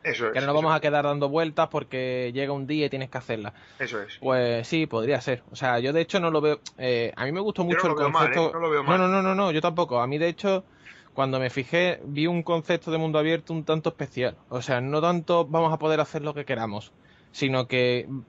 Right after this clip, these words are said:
Speaker 2: vamos a tener que, podemos irnos al ma-, al mapa seguramente, pero si no hay una misión nos vamos a perder, porque vamos a ver, seamos sinceros, o sea, estás en medio de un desierto,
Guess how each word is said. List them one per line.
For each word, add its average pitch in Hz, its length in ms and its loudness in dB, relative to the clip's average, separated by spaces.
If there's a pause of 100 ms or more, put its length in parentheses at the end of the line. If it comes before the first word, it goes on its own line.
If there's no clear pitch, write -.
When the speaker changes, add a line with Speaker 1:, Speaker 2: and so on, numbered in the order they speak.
(120)
Speaker 2:
vamos 143 260 2
a 143 60 2
tener 147 320 -2
que, 107 320 -14
podemos 110 340 -6
irnos 113 240 -4
al 117 60 -2
ma-, 117 280 -4
al 110 200 -10
mapa 147 240 0
seguramente, 147 560 -2 (580)
pero 147 220 2
si 127 160 -6
no 131 60 -2
hay 139 80 0
una 143 120 0
misión 156 400 -2
nos 127 140 -2
vamos 131 200 0
a 135 60 -4
perder, 117 460 -2
porque 104 320 -12
vamos 107 200 -8
a 104 60 -6
ver, 127 140 -2
seamos 104 240 -10
sinceros, 113 400 -4
o - 40 -20
sea, 113 180 -4
estás - 320 -14
en 113 80 -8
medio 110 200 0
de 127 80 -2
un 131 60 -4
desierto, 123 500 -4